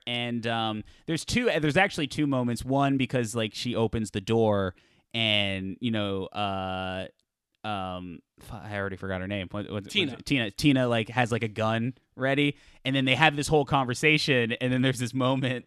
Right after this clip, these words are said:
Speaker 1: <laughs> where she's like, "Where'd you get a gun?" And then she's like, it, it, it's like, she's like, "It, it's not even loaded," or, or whatever. And
Speaker 2: Yeah.
Speaker 1: she's like,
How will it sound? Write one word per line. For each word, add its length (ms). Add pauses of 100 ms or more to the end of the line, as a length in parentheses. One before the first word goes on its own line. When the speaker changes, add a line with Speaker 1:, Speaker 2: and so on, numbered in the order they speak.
Speaker 1:
<laughs> 180
where 240
she's 240
like, 240 (380)
"Where'd 140
you 60
get 120
a 80
gun?" 520 (100)
And 120
then 120
she's 180
like, 220
it, 220
it, 200
it's 300
like, 180 (120)
she's 180
like, 160
"It, 120
it's 140
not 160
even 160
loaded," 380
or, 200 (140)
or 60
whatever. 400
And 80
Speaker 2:
Yeah. 40
Speaker 1:
she's 160
like, 160